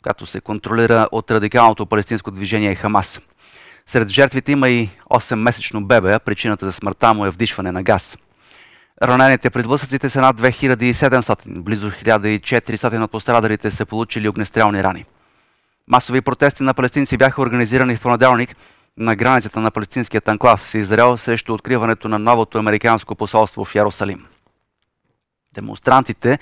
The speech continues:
влязоха в остри сблъсъци с израелски войници, които използваха бойни куршуми. От началото на протестите в Газа на тридесети март до сега жертвите превишиха сто, ранените дванайсет хиляди.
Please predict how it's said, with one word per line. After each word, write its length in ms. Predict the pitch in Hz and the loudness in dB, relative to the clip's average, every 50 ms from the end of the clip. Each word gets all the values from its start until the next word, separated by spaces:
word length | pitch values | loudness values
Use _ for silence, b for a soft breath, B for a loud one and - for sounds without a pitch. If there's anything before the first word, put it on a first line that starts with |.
| B B B B B B B B | B B B B B B B B
влязоха 440 | 123 135 139 131 117 127 - - 123 | 2 4 4 4 2 0 0 0 0
в 100 | 110 - | 2 2
остри 300 | 135 135 - - 135 131 | 2 2 2 0 -2 -2
сблъсъци 400 | 117 110 127 135 - 123 - 117 | 0 0 -2 -2 -2 -2 -4 -4
с 80 | 101 - | -6 -6
израелски 480 | 107 95 101 104 104 95 - - 110 | -4 -2 2 2 2 2 0 -4 -6
войници, 500 | 98 95 101 110 123 131 - - 123 123 | -4 -4 -2 -2 -2 -4 -4 -2 -4 -4
които 320 | - _ - 123 - - 117 | -4 _ -6 -8 -8 -6 -6
използваха 600 | 113 104 - - 117 117 107 101 98 - - 107 | -8 -6 -2 2 2 2 2 0 -4 -2 -4 -4
бойни 340 | 92 92 113 107 98 95 92 | 0 2 2 2 2 0 -4
куршуми. 460 | - - 98 95 - 98 87 - - _ _ _ _ _ _ _ B B B B B B B B B B | -8 -10 -12 -10 -10 -12 -14 -14 -18 _ _ _ _ _ _ _ B B B B B B B B B B
От 140 | - - | -2 0
началото 400 | - 147 - 165 147 151 - 143 | 0 2 4 6 6 6 4 2
на 100 | 139 135 | 0 0
протестите 560 | - - 135 - - 147 139 - 131 - 135 123 | 0 0 -2 0 0 0 0 0 -2 -2 -2 -2
в 80 | 117 | 0
Газа 320 | 117 143 131 123 98 98 92 | 2 4 4 4 2 0 -4
на 100 | 95 92 | -6 -4
тридесети 280 | - 104 98 - - | -4 -6 -4 -4 -2
март 220 | 110 107 107 104 98 | 0 0 0 2 2
до 120 | 117 113 | 0 0
сега 340 | - - 123 110 120 123 123 | 0 0 0 4 4 4 4
жертвите 420 | 110 123 123 - - 117 - 120 | 4 2 0 0 -2 -6 -6 -6
превишиха 520 | - 117 113 110 110 - - 113 - 117 107 | -4 -2 -2 -2 -2 -4 -6 -6 -4 -6 -4
сто, 280 | - - 120 117 117 - _ _ _ _ - 117 | 0 2 2 2 2 0 _ _ _ _ -6 -2
ранените 600 | 113 113 110 110 110 110 107 101 _ - 107 98 | 0 0 2 2 2 2 0 0 _ -2 -2 -2
дванайсет 580 | 87 90 104 101 98 101 98 92 - 104 - | 0 0 0 0 2 2 0 0 -2 -6 -12
хиляди. 360 | - - 101 95 95 - - | -12 -12 -12 -12 -12 -12 -16